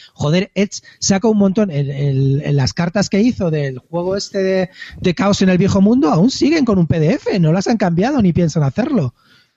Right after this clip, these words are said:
No sé, es que hay mil cosas que, que, que tienes erratas, macho, que, que no, que, que se deben solucionar. Las,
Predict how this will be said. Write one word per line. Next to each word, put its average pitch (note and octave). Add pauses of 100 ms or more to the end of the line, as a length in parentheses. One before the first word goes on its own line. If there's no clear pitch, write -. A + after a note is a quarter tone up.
(120)
No D3
sé, B3
es D#3+
que G3
hay G3+
mil D#3+
cosas C4
que, D#3+
que, C3
que B2
tienes C#3+
erratas, G#3
macho, A#3+
que, D#3 (300)
que G#2+
no, F3+
que, C3
que A#2+
se B2+
deben C#3+
solucionar. G#3+
Las, F3